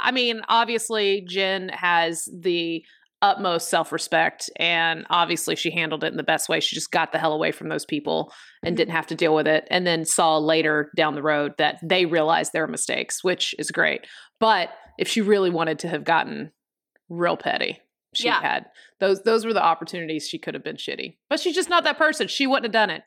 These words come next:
Speaker 1: Maybe you and I would, Catherine,
Speaker 2: Mm-hmm.
Speaker 1: but she wouldn't. She's
Speaker 2: Yeah.
Speaker 1: too fucking sweet.
Speaker 2: She is. And,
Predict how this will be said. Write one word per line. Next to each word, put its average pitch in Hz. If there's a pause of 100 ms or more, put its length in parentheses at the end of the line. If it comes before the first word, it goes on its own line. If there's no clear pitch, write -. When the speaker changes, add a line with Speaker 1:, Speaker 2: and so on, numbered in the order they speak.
Speaker 1:
Maybe 254
you 233
and 214
I 214
would, 220
Catherine, 214
Speaker 2:
Mm-hmm. 269 (460)
Speaker 1:
but 202
she 175
wouldn't. - (260)
She's 220
Speaker 2:
Yeah. 208
Speaker 1:
too 220
fucking 208
sweet. 170 (460)
Speaker 2:
She 262
is. - (200)
And, 202